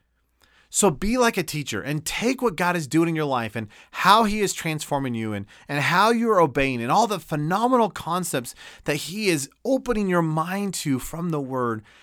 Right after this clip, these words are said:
and literally go out and share and declare it. Take what he has deposited in your life and go and proclaim it to the nations. And if you say, "Well, I have nobody around me," woo!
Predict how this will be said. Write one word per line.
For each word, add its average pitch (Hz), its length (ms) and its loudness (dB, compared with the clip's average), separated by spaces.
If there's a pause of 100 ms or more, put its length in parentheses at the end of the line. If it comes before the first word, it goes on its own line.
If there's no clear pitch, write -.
(160)
and 160 300 -2
literally 190 260 4
go 180 400 0
out 208 400 2
and 147 220 -4
share 214 540 0
and 170 260 -4
declare 135 500 -4
it. 95 120 -8 (260)
Take 226 320 2
what 180 160 0
he 185 160 -4
has 143 240 0 (140)
deposited 202 840 0
in 170 120 2
your 165 160 2
life 123 380 2 (300)
and 156 220 0
go 175 220 6
and 147 120 2
proclaim 196 640 -2
it 117 200 -2 (300)
to 156 100 -8
the 147 80 -2
nations. 131 480 -4 (400)
And 185 80 0
if 202 40 2
you 208 60 -2
say, 226 140 6
"Well, 226 100 6
I 208 140 6
have 202 100 4
nobody 233 460 8
around 226 320 4
me," 113 220 -4 (200)
woo! 480 380 12